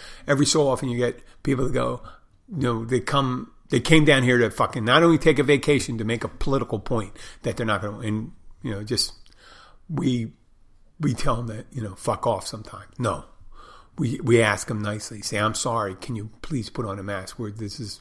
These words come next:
what we're doing here." And they're trying to pass a, uh, the, the, the Florida, uh,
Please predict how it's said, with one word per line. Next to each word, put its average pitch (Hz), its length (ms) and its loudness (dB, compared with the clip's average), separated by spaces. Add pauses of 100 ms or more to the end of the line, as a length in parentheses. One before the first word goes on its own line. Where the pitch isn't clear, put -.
(120)
what 101 140 -6
we're 104 100 -8
doing 104 240 -6
here." 98 160 -8
And 110 100 0
they're 135 140 6
trying 135 300 4
to 120 60 -2
pass 110 380 -2
a, 104 200 -6 (800)
uh, 98 160 -10
the, 101 160 -10 (360)
the, - 160 -4 (760)
the 131 100 -4
Florida, 113 420 0
uh, 98 640 -2